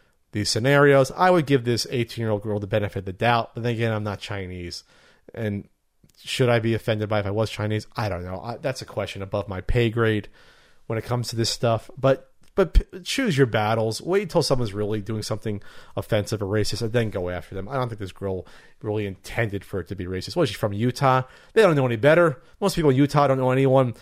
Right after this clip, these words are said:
outside of, uh, of, of, of, of white people. I mean, there's not a lot of non-white people in Utah, right? Is, she was from Utah? Yeah, I think so.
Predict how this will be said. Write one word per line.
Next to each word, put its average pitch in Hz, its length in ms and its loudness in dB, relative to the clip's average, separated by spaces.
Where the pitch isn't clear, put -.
outside 127 400 2
of, 117 240 -6
uh, 131 480 -6
of, 135 180 -2
of, 143 480 -4
of, 127 260 -4
of 123 160 -4
white 143 400 2
people. 147 540 4
I 185 60 -10
mean, 175 180 0
there's 190 160 0
not 214 140 6
a 165 60 4
lot 147 160 4
of 123 120 0
non-white 135 480 4
people 131 320 2
in 117 140 2
Utah, 131 480 2
right? 170 200 4
Is, 156 240 -4
she 180 80 0
was 180 100 2
from 170 100 2
Utah? 170 300 4
Yeah, 151 140 2
I - 20 2
think 113 220 -4
so. 85 280 -8